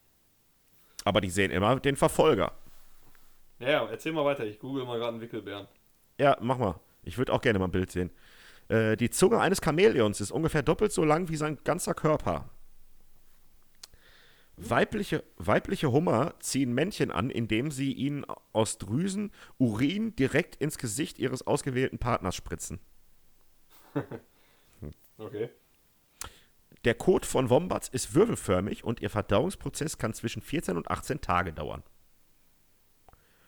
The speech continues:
Speaker 2: Wow.
Speaker 1: Und zuletzt, Flamingos sind eigentlich von Geburt aus gar nicht rosa. Sie werden
Speaker 2: Ja.
Speaker 1: rosa.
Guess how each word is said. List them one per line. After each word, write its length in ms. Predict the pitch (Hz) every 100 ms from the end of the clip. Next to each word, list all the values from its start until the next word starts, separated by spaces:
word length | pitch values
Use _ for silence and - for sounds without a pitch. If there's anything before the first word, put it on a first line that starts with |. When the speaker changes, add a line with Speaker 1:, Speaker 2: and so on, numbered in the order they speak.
| _ _
Speaker 2:
Wow. 240 | 110 - - - _ _ _ _ _ _ _ _ _ _ _ _ _
Speaker 1:
Und 340 | - 123 165 202
zuletzt, 640 | - 87 95 - - - -
Flamingos 640 | - 117 120 180 220 123
sind 140 | - 92
eigentlich 360 | 95 147 180
von 160 | - 113
Geburt 460 | 107 92 127 214 -
aus 220 | 120 -
gar 180 | 85 98
nicht 200 | 151 -
rosa. 420 | 165 180 92 - - _ _ _ - -
Sie 180 | 92 98
werden 260 | 101 127 127
Speaker 2:
Ja. 180 | 160 156
Speaker 1:
rosa. 360 | 92 120 226